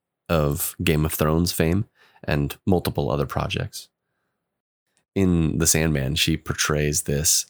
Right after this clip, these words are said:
elegant, beautiful, tall, and imposing Lucifer figure. But what I want to discuss today is some of the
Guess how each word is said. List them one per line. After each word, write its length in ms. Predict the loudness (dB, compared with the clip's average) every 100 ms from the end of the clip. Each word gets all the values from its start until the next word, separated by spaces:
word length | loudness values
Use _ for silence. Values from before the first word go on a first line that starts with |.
| -2
elegant, 680 | 0 0 0 -4 -4 -6 -2
beautiful, 840 | 0 2 2 0 -2 -4 -6 -10 _ _ -8
tall, 640 | -4 0 0 -2 -4 -6 -4
and 80 | -2
imposing 1000 | -2 -4 -4 -2 0 0 -2 -2 -6 -8 _
Lucifer 520 | -2 0 2 0 -2
figure. 540 | -2 -4 -2 -4 -6 -10 _ _ _ _ _ _ _ _ _ _ _ _ _
But 420 | -2 2 2 0 _
what 180 | 2 4
I 80 | 4
want 220 | 2 0
to 80 | 0
discuss 380 | 0 2 0 0
today 680 | 0 2 2 0 -4 -6 -2
is 140 | 2
some 160 | 2 2
of 160 | 0 0
the 180 | -4